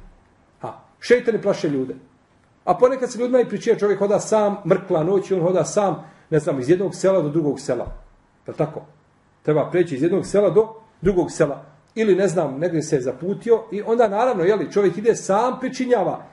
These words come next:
da, ne znam, da, da prođe ispred njega, ona, ona, ona, se, se pucava, ona, ona, on se isprepada.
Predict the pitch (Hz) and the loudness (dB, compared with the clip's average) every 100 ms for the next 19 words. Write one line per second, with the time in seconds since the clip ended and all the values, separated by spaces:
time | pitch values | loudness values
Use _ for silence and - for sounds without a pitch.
0 | _ 151 170 190 202 214 190 180 165 220 | _ -6 -2 0 2 2 0 -2 0 2
1 | 220 208 214 226 214 202 196 180 185 165 | 2 0 -2 0 2 2 0 0 0 0
2 | 170 160 151 - 156 - 170 220 - 208 | 0 -2 -4 -10 -14 -8 -8 -6 0 0
3 | 160 156 151 151 127 - - _ _ _ | 0 -4 -4 -4 -6 -10 -20 _ _ _
4 | _ _ _ _ _ - - 190 170 143 | _ _ _ _ _ -14 -2 0 0 -2
5 | - 180 127 95 | -2 -4 -4 -8